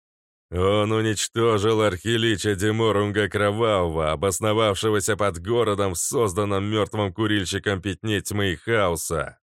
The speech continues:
У Рихана стал чуть поддергиваться глаз.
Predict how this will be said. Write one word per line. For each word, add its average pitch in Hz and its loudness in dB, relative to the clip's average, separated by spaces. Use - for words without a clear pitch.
У 170 -6
Рихана 98 -4
стал 92 -2
чуть - -6
поддергиваться 85 -2
глаз. 87 -2